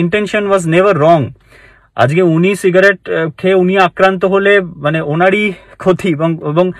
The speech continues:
আশেপাশের লোকজনের ক্ষতি। But having said that, আহ, দেখো, এই, আহ, কিছু না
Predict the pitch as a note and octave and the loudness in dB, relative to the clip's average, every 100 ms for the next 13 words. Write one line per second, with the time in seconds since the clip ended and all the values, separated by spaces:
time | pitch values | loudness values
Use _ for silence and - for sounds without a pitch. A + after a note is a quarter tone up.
0 | - - D#3+ G3 F#3+ G#3 G3+ F3+ G3 F#3+ | -6 -2 0 0 0 2 2 2 0 0
1 | F3 D3 G#2+ - - - - D3 - _ | -2 -4 -6 -14 -20 -18 -2 -2 -2 _
2 | _ C#3 D#3 G#3 A#3 A3 F#3+ D3+ C#3+ - | _ -2 0 0 2 2 4 4 2 0
3 | _ _ _ - A#2+ D3+ F3+ G3+ B2+ E3 | _ _ _ -10 -4 -2 2 0 0 -2
4 | F3 E3 C3 C3 B2 A#2+ A#2 A2+ G#2+ - | -2 -4 -4 0 2 4 4 2 0 -10
5 | - A#2+ F#3+ F3+ A#3 G3 D#3+ F3 | -20 -14 -10 -6 -4 0 2 2